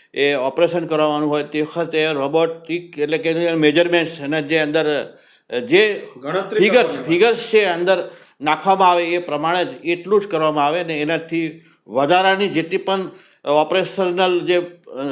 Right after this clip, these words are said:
Speaker 1: મેન્યુઅલી જે કરવામાં આવતું હોય એનાથી
Speaker 2: એની ખામીઓ રહી
Speaker 1: ઓછી
Speaker 2: જાય.
Speaker 1: તકલીફો પડતી હોય અને શાર્પનેસ પણ એટલી ઓપરેશન પણ છે સર-, સારામાં સારું થઈ શકે, એનું રિઝલ્ટ પણ સારું મળી શકે એવું સાહેબનું જે કહેવાનું મેં જે આપણી દેશી ભાષામાં સારાંશ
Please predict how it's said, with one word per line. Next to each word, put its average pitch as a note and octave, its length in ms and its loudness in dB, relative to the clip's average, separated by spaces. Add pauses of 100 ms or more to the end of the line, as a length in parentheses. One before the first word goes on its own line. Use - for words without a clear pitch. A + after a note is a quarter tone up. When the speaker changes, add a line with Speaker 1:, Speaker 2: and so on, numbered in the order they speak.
(880)
Speaker 1:
મેન્યુઅલી G3 540 2
જે F3 120 4
કરવામાં D#3 360 2
આવતું D3 220 -4
હોય F3 140 2
એનાથી D3+ 580 -2
Speaker 2:
એની G3+ 120 -4
ખામીઓ E3 280 -10
રહી D3+ 180 0
Speaker 1:
ઓછી A#3 320 4
Speaker 2:
જાય. B3+ 100 -14
Speaker 1:
તકલીફો F3 460 2
પડતી E3 340 -2
હોય F3+ 160 2
અને F#3+ 460 0 (140)
શાર્પનેસ F3+ 560 0
પણ E3+ 180 0
એટલી D#3+ 220 0
ઓપરેશન E3+ 600 -2
પણ E3+ 220 -4
છે E3 220 -2
સર-, D3+ 160 0
સારામાં D#3 480 0
સારું D3+ 360 -2
થઈ E3+ 160 2
શકે, D3 280 -4 (460)
એનું C#3 120 -2
રિઝલ્ટ E3+ 300 0
પણ E3 140 2
સારું C#3+ 260 0
મળી C#3+ 160 -2
શકે D#3+ 240 -6
એવું D#3+ 520 -4 (280)
સાહેબનું D#3+ 480 0
જે D#3 120 0
કહેવાનું D3+ 420 0
મેં D3+ 220 -2 (200)
જે C3+ 80 -6
આપણી C#3 200 -2
દેશી D3 280 -4
ભાષામાં C3+ 480 -4
સારાંશ B2 300 -2